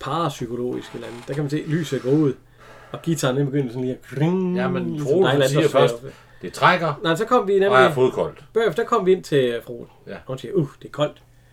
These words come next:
Speaker 1: efter vi har været inde ved William.
Speaker 2: Ja.
Speaker 1: Og så siger hun, "Det er ikke koldt." "Jo, det trækker." "Nej, jeg har personligt selv banket tætlister op på alle vinduer og døre, så det trækker ikke." Nå, og, øh,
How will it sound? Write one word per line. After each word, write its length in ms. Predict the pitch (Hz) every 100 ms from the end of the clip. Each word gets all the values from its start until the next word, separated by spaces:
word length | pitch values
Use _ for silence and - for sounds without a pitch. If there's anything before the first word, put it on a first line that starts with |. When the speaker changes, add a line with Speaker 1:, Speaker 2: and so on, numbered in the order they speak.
| _ _ -
Speaker 1:
efter 200 | 127 135
vi 80 | 120
har 80 |
været 140 | 117 120
inde 140 | 120
ved 80 | 113
William. 280 | 117 - 120 _ _ -
Speaker 2:
Ja. 60 | 85 _ _ _ _ _ _
Speaker 1:
Og 80 | 120
så 120 | 127
siger 160 | 131 113
hun, 80 | 107
"Det 80 | 104
er 40 |
ikke 140 | 110 -
koldt." 300 | 127 - - - _ _ -
"Jo, 60 | 135
det 160 | 120
trækker." 280 | - 190 170 - - - _ -
"Nej, 120 | - -
jeg 100 | -
har 100 | 117
personligt 540 | 131 - 233 190 143
selv 200 | 226 147
banket 340 | 131 135 135
tætlister 580 | - 202 - 175 147 -
op 220 | 147 170 -
på 60 | 180
alle 380 | 185 185 160 135
vinduer 380 | 165 180 131 127
og 100 | 160
døre, 240 | 180 180 170 - -
så 100 | -
det 100 | 131
trækker 300 | - 127 123 -
ikke." 360 | 170 175 143 - - - - - - - - -
Nå, 100 | - - - -
og, 360 | 139 139 143
øh, 260 | 87 -